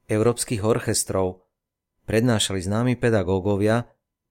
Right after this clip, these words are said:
skladatelia s nimi nacvičovali koncerty a výtvarníci malovali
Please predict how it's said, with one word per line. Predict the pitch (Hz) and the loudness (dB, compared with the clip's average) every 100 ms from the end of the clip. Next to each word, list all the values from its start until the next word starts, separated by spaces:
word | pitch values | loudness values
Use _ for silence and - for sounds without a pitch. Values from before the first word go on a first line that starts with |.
| _ _ _ | _ _ _
skladatelia | - - 220 214 180 160 147 | -8 0 2 2 2 2 2
s | - | 2
nimi | 123 117 | 2 4
nacvičovali | 107 107 - 104 117 101 104 101 92 | 2 0 -2 -4 -2 0 2 0 -2
koncerty | - 101 107 143 139 156 156 151 _ _ _ | -4 -2 0 -2 -2 -2 -4 -4 _ _ _
a | 92 85 82 | -8 -8 -6
výtvarníci | 120 - 123 104 98 120 | -8 -2 0 2 0 -2
malovali | 165 208 165 113 110 | -2 -2 0 2 2